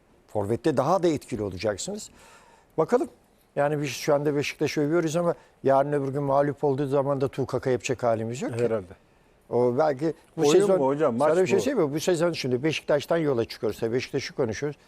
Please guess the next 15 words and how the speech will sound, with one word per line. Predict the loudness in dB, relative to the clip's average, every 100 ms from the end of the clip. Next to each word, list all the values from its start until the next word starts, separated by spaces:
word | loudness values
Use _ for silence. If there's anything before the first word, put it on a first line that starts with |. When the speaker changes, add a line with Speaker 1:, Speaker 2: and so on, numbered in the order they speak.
| _ -2
Speaker 1:
Benim | -2 -2
kendi | -2 -4 -2
şahsi | 0 0 -4
fikrim, | -8 -6 -8 -10 _ _ _ _ 0
beşten | 0 0 -4 -6
fazla | -2 -2 -2 -2
mağlubiyet | 2 2 2 -2 -2 -2
yaşarsa | 0 0 -2 -4 -8 _ _ _ _ _ _ _ _ _ -2
Speaker 2:
Bu |
Speaker 1:
Beşiktaş'ın, | 0 0 0
Speaker 2:
sezon. | -2 -6 -10 -2
Speaker 1:
tabii | 0 0
Beşiktaş'ın | 0 0 -2 -2
ayıbı | 2 2 4
olur. | 2 0 -4